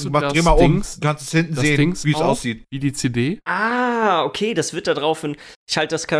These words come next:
Speaker 3: das mal hier in die Kamera halten. Also, das wird mit L-E-D-Lichtern unter dem, äh, C-D-Laufwerk werden die, wird die Uhrzeit angezeigt.
Speaker 1: Ich, ich dachte halt noch ganz kurz so, wie wär das, wenn die, wenn du die immer aufmachen musst?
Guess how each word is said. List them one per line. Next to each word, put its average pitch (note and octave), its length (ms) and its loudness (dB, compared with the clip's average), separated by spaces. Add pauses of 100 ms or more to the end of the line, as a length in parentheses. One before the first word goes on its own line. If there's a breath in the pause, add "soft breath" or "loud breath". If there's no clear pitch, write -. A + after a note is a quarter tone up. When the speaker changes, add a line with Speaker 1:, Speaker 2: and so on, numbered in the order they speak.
Speaker 3:
das D3 80 -4
mal D3+ 120 0
hier D3 100 0
in C#3+ 40 -2
die C#3 80 -2
Kamera C#3 200 -2
halten. C3 280 -2
Also, B2 220 -2
das - 200 -4
wird E3 140 0
mit D#3+ 160 -2
L-E-D-Lichtern D#3 760 2
unter F#3 440 2
dem, D#3 460 2
äh, G2 280 2
C-D-Laufwerk A#2+ 880 0
werden A2+ 300 -4
die, A2 440 -2
wird A2+ 180 -8
die - 80 -2
Uhrzeit C3 340 -2
angezeigt. G2+ 540 -2
Speaker 1:
Ich, - 0 -
ich G3 120 0
dachte A3 280 0
halt F3 140 0
noch F#3+ 100 -6
ganz E3 200 0
kurz D#3+ 280 2
so, C3+ 240 -2
wie C#3+ 100 -6
wär D3 140 2
das, C3 160 -2
wenn C3+ 100 -6
die, B2+ 220 -4
wenn C#3 100 0
du B2+ 80 -4
die B2+ 140 -6
immer A2+ 200 -4
aufmachen A2+ 520 -4
musst? A#2+ 320 -6